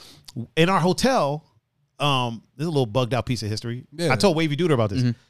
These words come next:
Speaker 1: So in our hotel, we get into the elevator, uh, about to, about to head out, and the fucking Roots were staying in our hotel.
Speaker 2: Mm.
Speaker 1: And so we met them, and then they invited us to, they were performing in town.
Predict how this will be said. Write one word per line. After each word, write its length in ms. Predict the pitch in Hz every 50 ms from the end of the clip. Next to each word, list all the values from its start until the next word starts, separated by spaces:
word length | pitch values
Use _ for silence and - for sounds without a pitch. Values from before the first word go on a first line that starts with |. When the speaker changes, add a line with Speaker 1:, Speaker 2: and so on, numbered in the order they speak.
| _ _ _
Speaker 1:
So 120 | - - 123
in 140 | - 190 214
our 100 | 226 196
hotel, 540 | 196 190 196 233 247 214 185 175 165 - _ -
we 140 | 139 147 139
get 260 | 123 143 190 214 -
into 200 | 180 165 165 160
the 100 | 143 -
elevator, 480 | 196 220 208 151 147 135 135 147 147 - _ _ -
uh, 420 | - 135 135 139 131 135 131 123 101 - _ -
about 320 | - 120 127 156 156 147 -
to, 300 | 147 139 139 139 127 - -
about 280 | - 120 147 151 139
to 100 | 135 123
head 220 | 117 143 151 151 165
out, 260 | 190 202 175 - _ -
and 400 | 135 135 135 139 135 135 131 - -
the 60 | 139
fucking 320 | 127 - 170 156 - 135 113
Roots 380 | 135 196 220 - - - - _ -
were 80 | 120 110
staying 220 | - 143 135 127
in 60 | 123 131
our 80 | 120 117
hotel. 360 | 147 147 220 233 165 - - _ _ _ _ _ _ _ -
Speaker 2:
Mm. 300 | 160 165 147 107 90 87 -
Speaker 1:
And 120 | - 139 127
so 220 | - 165 151 147
we 300 | 131 120 139 196 233 247
met 280 | 220 175 185 180 127 117
them, 420 | 160 226 254 190 151 151 170 - -
and 140 | - 143 135
then 140 | 143 156 147
they 140 | 156 185 202
invited 420 | 175 131 156 165 160 151 139 151
us 340 | 214 240 214 196 165 - - - -
to, 600 | - - 156 151 151 147 147 143 143 143 139 127 -
they 200 | 143 147 185 208
were 140 | 196 185 160 131 123 _ _ _ _ _ -
performing 580 | - 147 - - 208 240 233 202 165 156 147
in 100 | 139 139
town. 240 | 135 220 220 180 151